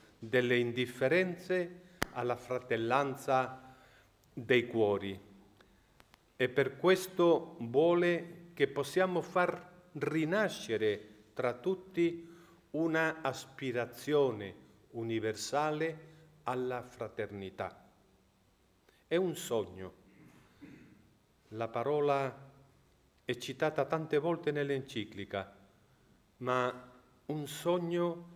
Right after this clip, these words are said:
che può diventare realtà, che può incarnarsi. Si tratta di far crescere una cultura dell'incontro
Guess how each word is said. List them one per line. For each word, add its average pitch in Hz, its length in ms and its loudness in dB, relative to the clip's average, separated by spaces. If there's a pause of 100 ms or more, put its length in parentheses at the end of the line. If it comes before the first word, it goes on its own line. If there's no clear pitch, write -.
(440)
che 127 160 2
può 196 220 2
diventare 131 680 0
realtà, 101 720 -4 (720)
che 131 160 4
può 156 360 4
incarnarsi. 113 1300 -2 (1160)
Si - 240 -4
tratta 180 380 2
di 165 120 -2
far 156 380 -4
crescere 160 500 0
una 143 200 0
cultura 139 520 -2
dell'incontro 123 920 -2